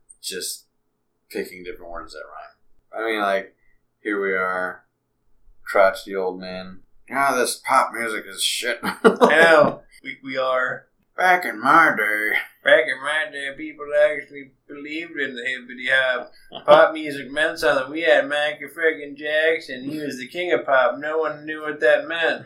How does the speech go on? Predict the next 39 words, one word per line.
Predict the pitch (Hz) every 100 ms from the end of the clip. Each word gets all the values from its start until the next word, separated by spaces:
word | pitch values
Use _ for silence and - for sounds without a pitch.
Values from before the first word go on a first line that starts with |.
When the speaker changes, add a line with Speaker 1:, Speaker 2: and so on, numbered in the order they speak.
| -
Speaker 1:
<laughs> | 180 - - 180 262 - 269 - - - - -
Speaker 2:
<laughs> | - -
'Cause | 170 151
pop | - 160 - 151
was | 143
sort | 160 151
of | 143
multi-gener-, | 160 160 160 147 160 165 165 156 - _ - 175
multi-genre. | 175 165 147 143 185 185 160
We | 165
didn't | 190 170
know | 165
what | 160
the |
fuck | - 180 175 170
pop | 170 165 165
really | 175 165
was. | 175 190 147 139 - _ _
No | - 170 208
one | 165
really | 143 131 131
knew. | 127 117 117
Some | 143 170
people | 170 160 151
said | 151 156
Metallica | 151 143 151 190 - 139
was | 127 -
pop, | 123 123 -
but | -
they're | 165 180
fucking | 156 147 -
stupid. | - 170 180 165 - - 127 - -
Speaker 1:
<laughs> | 190 185 185 202 - - 147 - - _ 120
Speaker 2:
Now | 135 165 156
we | 147
know | 143 165
what | 143 123
pop | 123 117 120
is. | 117